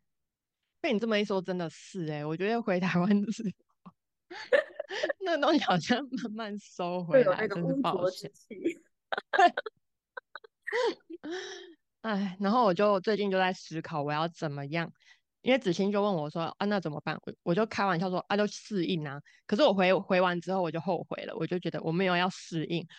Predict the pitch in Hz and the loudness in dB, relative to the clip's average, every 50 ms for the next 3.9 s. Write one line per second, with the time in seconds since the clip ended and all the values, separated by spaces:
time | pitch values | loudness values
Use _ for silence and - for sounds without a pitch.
0 | - _ _ - 175 175 196 202 247 240 202 196 165 170 185 175 - 165 147 147 | -20 _ _ -4 0 0 2 2 2 0 2 2 2 2 2 0 0 -2 -4 -2
1 | - 180 170 156 175 _ _ _ _ _ _ _ 214 214 202 175 - 180 170 165 | -2 -2 -2 -4 -6 _ _ _ _ _ _ _ -2 -2 -2 0 0 0 0 0
2 | 170 165 160 156 - _ - 165 - 147 165 - - - 202 175 156 151 - 165 | 0 -2 -4 -4 -4 _ -4 -2 -2 -4 -10 -12 -6 -2 0 0 0 -2 -4 -6
3 | 160 160 170 - - - - - 156 147 151 156 - - - - - 196 | -6 -6 -6 -8 -12 -10 -6 -4 -4 -2 -2 -4 -6 -8 -12 -10 -10 -10